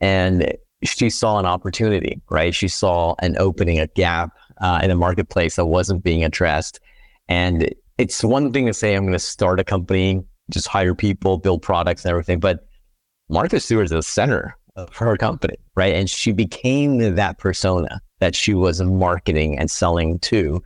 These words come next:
And I think that's a big part of the success of her company and her brand is that, you know, her customers see themselves in her, right? And so I think I have a lot of respect for someone who was willing to, you know,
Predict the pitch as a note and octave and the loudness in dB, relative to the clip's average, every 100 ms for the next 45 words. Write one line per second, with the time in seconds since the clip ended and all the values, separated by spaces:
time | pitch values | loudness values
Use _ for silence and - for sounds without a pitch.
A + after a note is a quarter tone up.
0 | - _ _ _ G2 G2+ F#2+ G#2+ A#2 A#2+ | -10 _ _ _ 0 0 2 0 0 0
1 | F2+ G#2 G#2+ - A#2 - _ A#2+ A2+ F#2 | 2 0 0 -4 -8 -8 _ 0 0 -2
2 | - - F#2+ F2 F2+ F2 D#2+ D#2 E2 - | -4 -2 0 0 0 0 0 -2 -6 -4
3 | D#2+ - B2 - - - G2 F2+ D2 C#2+ | -2 0 -2 -4 -8 -2 -2 0 0 0
4 | - E2 C#2 E2 A#2 E2 - - F2 E2 | 0 0 0 0 0 -2 -6 -6 -4 -2
5 | D#2+ D#2+ D#2 - _ _ - G2+ D2+ - | 0 -2 -4 -12 _ _ -2 -2 -2 -6
6 | - - A#2+ B2 G#2 G#2 B2 G#2 E2 - | -12 -2 0 2 0 -2 -2 0 0 -2
7 | - G2+ A2 F#2 E2+ F#2 F2 - C#3 - | -2 0 2 0 -2 0 0 0 0 0
8 | - - - F#2 D2+ D2+ - D#2 E2 F2 | -4 -10 -4 -2 0 -2 -2 0 2 2
9 | - F#2 G2+ G#2 - - - _ F2 G2+ | 2 0 0 -2 -4 -18 -20 _ -2 2
10 | G#2 A#2+ G#2+ - F#2+ F#2 G2 - F2+ F2 | 2 2 -2 -2 -4 -4 -6 -4 -2 0
11 | F2+ F2+ D#2+ F2 E2 F#2 F2 D2+ F2+ E2 | 0 0 0 -2 0 0 0 0 0 2
12 | D#2 D#2+ C#2+ | 2 0 -2